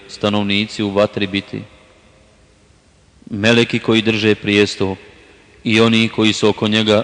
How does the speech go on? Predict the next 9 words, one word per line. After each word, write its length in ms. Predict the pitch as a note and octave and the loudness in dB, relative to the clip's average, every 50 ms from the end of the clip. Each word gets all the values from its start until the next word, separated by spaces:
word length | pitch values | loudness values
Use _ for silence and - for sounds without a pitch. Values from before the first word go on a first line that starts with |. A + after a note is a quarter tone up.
| - - | -2 -6
veličaju 680 | G#2 G2+ G2+ F#2+ G#2 A2+ - - A2+ G#2+ A2 G#2+ G#2+ G#2+ | -2 0 0 2 2 0 0 0 0 2 2 2 0 0
i 100 | G#2+ F#2+ | 0 0
hvale 440 | F#2+ G2+ G#2 G#2+ G#2+ G#2 G#2 G#2 | 2 4 4 4 4 4 2 0
Gospodara 680 | G2+ G#2 G2 - - A2+ G#2 G#2 G2+ G2+ G2+ G2+ G2+ F#2+ | -2 -2 -6 -4 -2 -2 2 4 4 4 4 4 2 0
svoga 520 | - - A2 G#2 G2+ G2+ G2 G2+ G2 G2+ - - - - | -2 -2 0 0 0 2 2 0 0 0 -2 -6 -8 -6
i 120 | G#2+ G2 | -6 -2
vjeruju 420 | F#2 G2+ G#2+ G#2 G#2 G2+ G#2 G2+ | 0 2 2 2 2 0 0 -2
u 180 | G2+ G2+ G#2 G2+ | -2 -2 -2 -2
nj 160 | G2+ G2 G2 | -4 -4 -6